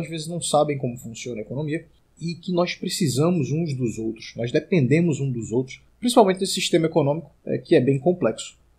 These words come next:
Então, o sistema econômico que nós vivemos hoje, globalizado, é extremamente complexo.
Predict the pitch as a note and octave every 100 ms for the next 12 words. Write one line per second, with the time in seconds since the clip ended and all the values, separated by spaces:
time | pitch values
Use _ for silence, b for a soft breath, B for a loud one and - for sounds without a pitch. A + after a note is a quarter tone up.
0 | - C3 D#3+ D#3+ F#3+ - B3 A#3+ F#3+ C3+
1 | C#3+ F3 D#3+ - A#2 A2+ A2 A2+ G2+ A2+
2 | C#3 - B2 C3+ C3 A#2+ G#2+ G#2 B2+ B2+
3 | C#3 - G3+ F3+ - G#3+ - A#2+ A#2 -